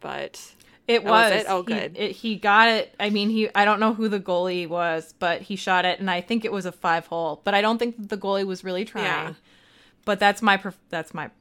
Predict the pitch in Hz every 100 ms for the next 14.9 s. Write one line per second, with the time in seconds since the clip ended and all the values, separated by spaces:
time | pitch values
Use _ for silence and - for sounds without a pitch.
0 | _ - 170 - 156 170 - - 95 87
1 | 226 - 233 339 415 302 302 - 247 254
2 | 247 226 208 220 196 180 - - 156 160
3 | 165 175 202 - _ _ _ _ _ _
4 | _ _ _ _ _ _ _ _ 220 233
5 | 233 233 233 220 220 - 226 220 226 262
6 | 262 247 208 - 240 262 254 214 233 233
7 | 196 196 202 185 175 - 190 - 190 175
8 | 175 170 - _ _ - - _ 170 151
9 | 151 - _ _ _ _ _ _ 185 156
10 | 147 170 _ - 220 240 233 208 202 190
11 | 190 180 175 - 190 196 - 196 190 175
12 | 185 190 185 165 170 175 170 156 160 156
13 | 143 - 98 - _ _ _ _ - _
14 | 202 _ 196 170 170 - - - 180